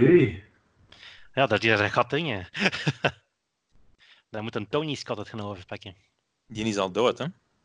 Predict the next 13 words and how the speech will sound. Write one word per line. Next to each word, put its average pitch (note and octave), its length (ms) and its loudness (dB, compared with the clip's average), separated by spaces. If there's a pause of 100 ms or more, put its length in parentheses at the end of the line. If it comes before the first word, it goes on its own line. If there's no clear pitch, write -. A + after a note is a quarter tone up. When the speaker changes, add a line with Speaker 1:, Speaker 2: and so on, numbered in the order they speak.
(180)
Speaker 2:
Ah, G#2 280 -8 (300)
nou, G#2 320 -8
dan G#2+ 120 -16
kan G#2+ 180 -12
die A2 80 -8
het A2+ 100 -8
niet A2 120 -8
overpakken, G#2 600 -10
hè. - 360 0
Speaker 1:
Zelf, D3 400 2 (220)
Speaker 2:
<laughs> - 120 -20
Speaker 1:
zelfmoord, A#2+ 840 -2
hè? F#3+ 80 0